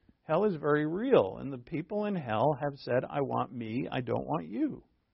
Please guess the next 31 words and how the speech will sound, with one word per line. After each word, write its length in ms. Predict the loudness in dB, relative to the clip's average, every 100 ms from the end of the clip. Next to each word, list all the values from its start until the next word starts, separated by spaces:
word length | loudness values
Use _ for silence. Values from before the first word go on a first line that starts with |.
| _ -14
And 140 | -4
they 80 | -2
get 200 | 0 0
what 140 | 0 0
they 120 | 0
want. 380 | 2 2 0 -2
They 120 | -4
get 360 | 0 0 0
them 340 | -2 -2 -4 -10 -6
without 440 | -4 -2 -2 -2
God. 360 | -2 -4 -4 -10 _ _ _ _ _ _ _ _ _ _ _ _ _ _ -20
I, 300 | -10 -8 -6 -4
I 40 |
can't 220 | -4 -2 -2
imagine 400 | 2 2 0 -4
that. 320 | -16 -20 -20
It's, 120 | -20 -20 -20
it's 120 | -16
the 60 | -10
most 180 | -10
horrible 300 | -4 -4 -4 -6
thing 160 | -8
I 80 | -8
can 140 | -10
think 220 | -8 -8 -8
of. 140 | -14 -16
But, 180 | -16 -18 _ _ _ _ _ _ -20 _ _ -20 _ _ _ 2
<clears throat> 120 | 4 4 -4 -14 _ _ _ _ _ _ _ _ _ _ _ _ 6
but 200 | 6 6 -2 -4
and 300 | -2 2 6
therefore, 640 | 6 4 -2 -6 -8 -18